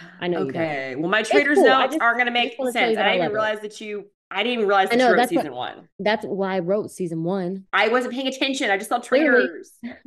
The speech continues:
Speaker 1: But
Speaker 2: I just
Speaker 1: I was just
Speaker 2: saw it.
Speaker 1: saying, I really like it so far. I'm, I'm glad
Speaker 2: Okay.
Speaker 1: that I got into it. I love it. Cirie
Speaker 2: Okay.
Speaker 1: is the villain. I'm always rooting for Cirie in life,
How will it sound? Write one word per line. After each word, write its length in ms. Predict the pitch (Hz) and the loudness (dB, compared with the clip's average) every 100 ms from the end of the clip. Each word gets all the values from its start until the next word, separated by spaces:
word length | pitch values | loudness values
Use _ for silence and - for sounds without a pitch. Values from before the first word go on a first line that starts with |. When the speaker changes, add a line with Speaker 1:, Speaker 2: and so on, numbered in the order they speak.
| 202 190 - - 262 | -12 -12 -18 -18 0
Speaker 1:
But 140 | 294 | 2
Speaker 2:
I 60 | 269 | 2
just 120 | 202 | 0
Speaker 1:
I 100 | 233 | -2
was 100 | 247 | 0
just 120 | 240 | -2
Speaker 2:
saw 60 | - | 0
it. 20 | |
Speaker 1:
saying, 240 | 214 170 - | 0 -2 -6
I 60 | |
really 260 | 180 190 190 | -4 0 0
like 240 | 170 165 | -2 -4
it 140 | 180 175 | -8 -6
so 140 | 190 | -6
far. 340 | 190 196 196 196 | -4 -4 -4 -4
I'm, 260 | 160 160 - | -6 -6 -6
I'm 120 | 160 | -8
glad 160 | 160 156 | -6 -6
Speaker 2:
Okay. 100 | 165 | -4
Speaker 1:
that 40 | |
I 60 | 170 | -4
got 140 | 170 | -4
into 320 | 170 175 185 | -4 -6 -4
it. 160 | 175 - | -4 -4
I 60 | 156 | -6
love 240 | 156 147 | -8 -6
it. 280 | 160 180 - _ | -4 -6 -10 _
Cirie 360 | - 160 175 175 | -16 -6 -2 0
Speaker 2:
Okay. 60 | 175 | -2
Speaker 1:
is 40 | |
the 80 | 160 | -6
villain. 440 | 160 160 170 196 - _ - | -8 -6 -4 -6 -12 _ -12
I'm 80 | 165 | -8
always 340 | 165 160 160 | -4 -4 -4
rooting 220 | 160 165 | -4 -4
for 100 | 170 | -6
Cirie 460 | 170 175 175 175 180 | -8 -6 -4 -2 -4
in 160 | 160 156 | -6 -8
life, 420 | 151 156 175 | -6 -6 -8